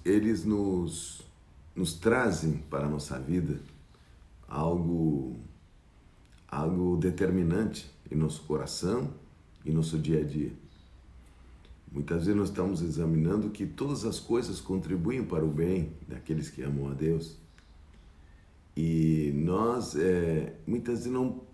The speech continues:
paramos para pensar nisso, não, exatamente nesse versículo, né? E, e veja só que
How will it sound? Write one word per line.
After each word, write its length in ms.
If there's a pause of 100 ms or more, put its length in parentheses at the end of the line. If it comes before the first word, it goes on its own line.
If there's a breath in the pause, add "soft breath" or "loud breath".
(140)
paramos 680
para 300
pensar 480
nisso, 440 (240)
não, 240 (680)
exatamente 800
nesse 200
versículo, 480 (300)
né? 240 (1300 soft breath)
E, 420 (440)
e 80
veja 340
só 200
que 440